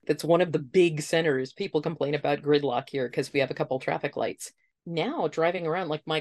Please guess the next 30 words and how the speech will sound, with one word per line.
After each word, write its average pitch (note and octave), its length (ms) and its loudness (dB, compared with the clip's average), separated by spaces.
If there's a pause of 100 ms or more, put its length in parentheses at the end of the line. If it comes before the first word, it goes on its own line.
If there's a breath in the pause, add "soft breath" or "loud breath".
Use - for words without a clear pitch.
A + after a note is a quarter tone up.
kid, D#3 460 2
since D#3+ 200 -6
they C#3+ 140 4
were, C#3 320 0
you D#3+ 80 -2
know, C3 120 2
four E3 220 4
and D3+ 80 4
a D3 40 -2
half, F3 300 0
has D#3+ 180 -4
grown D3+ 240 0
up C3+ 200 2
in D3 180 -2
an C#3+ 100 -2
area D3 320 2
where D#3 140 0
you F#3 120 -6
see - 460 -2
abandoned C3+ 520 0
buildings A#2 440 0
and C#3+ 100 -2
you E3 80 -2
see G#3 360 -2
old, C#3 480 0
you D3 160 0
know, C#3+ 300 0 (340 loud breath)
the D3+ 280 6
area D#3+ 460 4
where D#3 220 -2